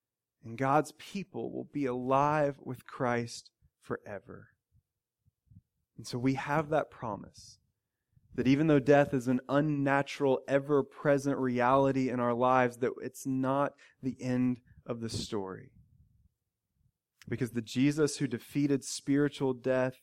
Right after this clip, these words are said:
in and through us when we trust in him for salvation is coming again to clean up the rest. And one day we'll have that promise. But until then, we can hold on to that hope.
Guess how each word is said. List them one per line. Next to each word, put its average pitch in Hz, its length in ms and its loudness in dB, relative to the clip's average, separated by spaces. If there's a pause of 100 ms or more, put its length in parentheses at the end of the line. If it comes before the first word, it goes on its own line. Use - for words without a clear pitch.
in 143 240 -2
and 123 220 -4
through 139 240 2
us 135 160 2
when 123 100 -6
we 117 80 -6
trust 139 460 -4
in 139 80 0
him 135 160 0
for 127 100 -8
salvation 127 800 2 (240)
is 123 160 -4
coming 156 440 0
again 123 400 -2
to 123 100 -10
clean 120 360 -6
up 110 320 -2
the 117 140 -6
rest. 95 640 -12 (640)
And 113 260 -4
one 156 300 4
day - 400 -4 (1000)
we'll 117 140 -6
have 131 460 -2
that 123 240 -4
promise. 87 520 -12
But 131 120 -6
until 160 500 -4
then, - 320 -14 (680)
we 123 60 -4
can 117 100 -2
hold 151 380 0
on 131 320 0
to 131 160 -6
that 113 200 0
hope. - 380 -10